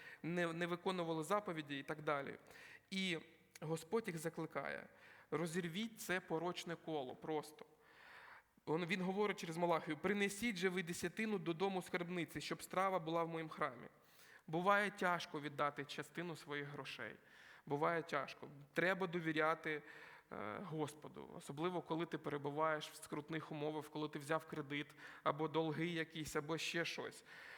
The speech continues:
Для це, для цього потрібно уповати на Господа від чистого серця, да, що Він не залишить в скруті, Він підтримає. Тому Він і каже:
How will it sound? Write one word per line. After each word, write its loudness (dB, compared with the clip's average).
Для 4
це, 2
для 2
цього 2
потрібно -2
уповати 2
на 0
Господа -2
від -6
чистого -4
серця, -4
да, -2
що -2
Він 0
не 2
залишить 0
в -10
скруті, -4
Він -2
підтримає. -2
Тому 2
Він 2
і 4
каже: 2